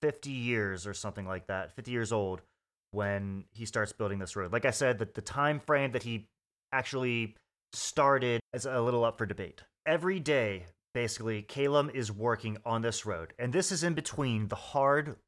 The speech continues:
labor of milking cows and delivering mail and working on the lighthouse and upkeeping his croft and doing fishing year-round,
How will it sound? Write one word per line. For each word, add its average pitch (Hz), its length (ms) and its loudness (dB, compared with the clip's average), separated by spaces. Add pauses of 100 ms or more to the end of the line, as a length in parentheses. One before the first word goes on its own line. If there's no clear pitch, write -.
labor 110 720 2
of 101 580 2
milking 147 420 2
cows 120 600 6 (120)
and 107 500 -2
delivering 139 520 2
mail 117 580 6
and 101 340 -2 (100)
working 139 360 2
on 156 180 0
the 151 100 2
lighthouse 113 760 2 (100)
and 107 320 -2 (140)
upkeeping 147 840 -2
his 139 280 -2
croft 110 640 2
and 107 340 -4 (280)
doing 151 440 0 (260)
fishing 123 560 0 (380)
year-round, 127 960 2